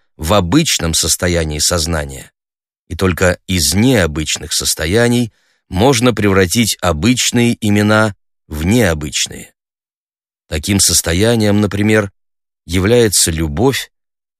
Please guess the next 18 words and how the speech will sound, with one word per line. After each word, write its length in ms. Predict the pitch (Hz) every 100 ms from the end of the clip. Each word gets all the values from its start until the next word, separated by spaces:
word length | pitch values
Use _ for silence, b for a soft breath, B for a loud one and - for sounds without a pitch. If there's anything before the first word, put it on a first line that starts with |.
| -
описанная 640 | 85 78 - - 123 120
в 40 | 110
стихах 720 | - - - 110 117 - -
Арсения 680 | 95 85 - 107 101 98 95
Тарковского. 800 | 101 98 90 92 - - - _ _ _ _ _ _ _ _ _ _ _ _ _ -
Небо 360 | 95 107 92
и 180 | 92 101
земля 560 | 80 87 90 120 139 135 _ _ _
определяют 640 | - 95 101 101 131 143 110
границы 760 | 92 107 107 120 120 - 87
твоего 420 | - 90 92 95 101
мира, 460 | 104 117 73 - _ _ _ _
и 100 | -
всё, 280 | 95 - 139
что 180 | 117 98
есть 400 | 98 113 - -
в 140 | 78
мире, 400 | 98 147 95 67